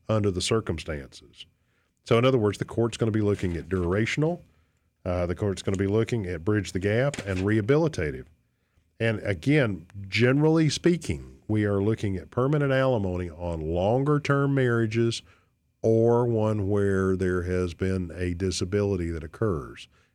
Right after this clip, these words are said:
It doesn't, it could be from a car accident.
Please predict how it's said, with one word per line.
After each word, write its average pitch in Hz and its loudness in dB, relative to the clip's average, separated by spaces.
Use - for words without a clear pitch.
It 87 -6
doesn't, 101 0
it 98 -2
could 85 -2
be 92 0
from 78 -10
a 76 -8
car 120 4
accident. 139 0